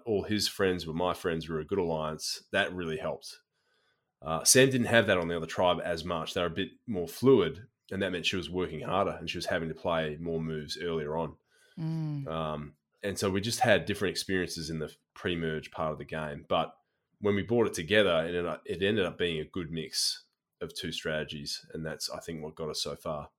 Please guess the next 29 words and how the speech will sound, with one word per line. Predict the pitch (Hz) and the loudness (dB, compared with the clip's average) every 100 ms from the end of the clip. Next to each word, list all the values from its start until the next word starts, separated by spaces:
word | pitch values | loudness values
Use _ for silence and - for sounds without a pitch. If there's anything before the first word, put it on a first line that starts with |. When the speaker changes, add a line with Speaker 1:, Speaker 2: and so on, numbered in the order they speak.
| _ _ _ _ _ _ _ - - - | _ _ _ _ _ _ _ -20 -18 -10
Speaker 2:
It's | 196 226 | -6 2
really | 240 | 2
interesting. | 190 185 180 185 170 | 4 0 -2 -2 -2
And, | 165 165 - | -2 -4 -2
uh, | 165 160 | 0 0
one | 165 180 | -2 -4
of | 185 | -2
the, | 175 160 160 160 - _ _ - | 0 2 0 -4 -10 _ _ -14
oh, | |
I | 151 - | -12 -14
can't | - 226 | -12 -10
even, | 208 175 | -8 -6
I | 175 | 0
think | 262 | 0
it | 240 | 2
was | 180 | 2
around | 160 156 | 4 4
the | 151 | 4
top | 160 - | -2 -2
four, | 160 156 | 2 4
you | 156 | 4
were | 160 | 0
talking | 165 175 185 | 0 0 2
about | 175 - | 2 2
keeping | 170 165 165 | -2 -2 -2
your | 160 | -4
threat | - - 151 | -8 -2 -2
level | - 151 143 139 | 0 -2 0 -4
low, | 143 131 143 220 | 0 0 0 0